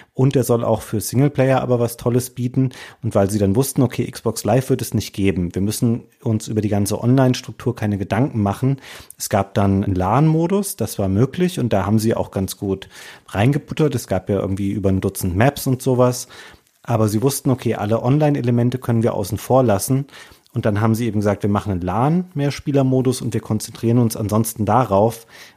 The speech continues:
ein möglichst gutes Singleplayer-Spiel abzuliefern. Und das hat ihnen dann, glaub ich, ein bisschen geholfen. Und so haben sie es ja am Ende dann auch geschafft. Und Halo war am fünfzehnten November zweitausendeins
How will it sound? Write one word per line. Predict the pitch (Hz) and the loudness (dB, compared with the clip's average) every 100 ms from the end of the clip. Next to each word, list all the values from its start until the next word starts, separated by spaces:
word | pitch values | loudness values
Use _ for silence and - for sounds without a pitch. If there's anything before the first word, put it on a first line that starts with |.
| _ | _
ein | 113 107 | 0 4
möglichst | 104 127 - 127 - | 4 2 0 -4 -6
gutes | 123 123 120 - | -6 -4 -4 -6
Singleplayer-Spiel | - - 127 120 - 95 92 90 - _ _ - - 117 110 | -8 0 4 4 2 0 2 0 -4 _ _ -16 -6 -4 -2
abzuliefern. | 107 - - 95 95 98 92 | -4 -6 -6 -4 -4 -2 0
Und | 92 | 0
das | 95 - | -2 -4
hat | 110 | -2
ihnen | 110 | 0
dann, | 101 | 0
glaub | 101 101 | 0 -2
ich, | 107 | -2
ein | 104 | -2
bisschen | - 107 | -2 -4
geholfen. | 95 87 110 127 - 117 - - - _ - | -2 2 4 4 2 -2 -2 -18 -20 _ -2
Und | 117 101 | 0 0
so | 104 101 107 - | 2 2 2 -2
haben | - 107 | -2 -2
sie | 127 | -2
es | 123 | -2
ja | |
am | 113 | 0
Ende | 117 117 | 2 2
dann | 107 | 2
auch | 101 - | 0 -4
geschafft. | - 139 135 - | -4 -2 -2 -4
Und | 101 95 - | -4 -4 -2
Halo | 98 110 98 | 0 2 2
war | 98 101 113 113 _ 107 | 0 2 0 -2 _ -10
am | 107 | -4
fünfzehnten | 113 107 - 113 | -4 -4 -4 -4
November | 107 95 104 110 | -4 0 0 0
zweitausendeins | - 101 101 92 107 90 95 131 143 | -2 -6 -6 -6 -6 -2 2 2 0